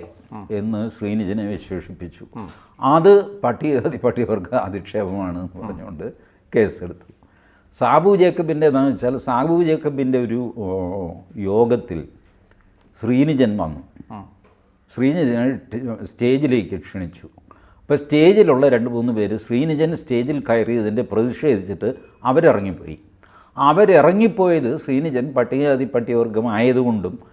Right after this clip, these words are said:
Speaker 2: അതുകൊണ്ട് ജാതി പറഞ്ഞ് ആക്ഷേപിച്ചു എന്നൊക്കെ പറഞ്ഞിട്ടാണ് ഈ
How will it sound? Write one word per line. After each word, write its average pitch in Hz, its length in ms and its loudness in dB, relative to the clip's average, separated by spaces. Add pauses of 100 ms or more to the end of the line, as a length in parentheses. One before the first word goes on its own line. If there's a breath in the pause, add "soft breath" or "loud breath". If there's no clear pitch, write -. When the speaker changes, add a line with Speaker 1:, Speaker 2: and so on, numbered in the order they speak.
(220 soft breath)
Speaker 2:
അതുകൊണ്ട് 208 680 6 (260)
ജാതി 160 320 4
പറഞ്ഞ് 147 280 0
ആക്ഷേപിച്ചു 127 520 -4
എന്നൊക്കെ 120 220 -6
പറഞ്ഞിട്ടാണ് 110 680 -6 (420)
ഈ 131 60 -16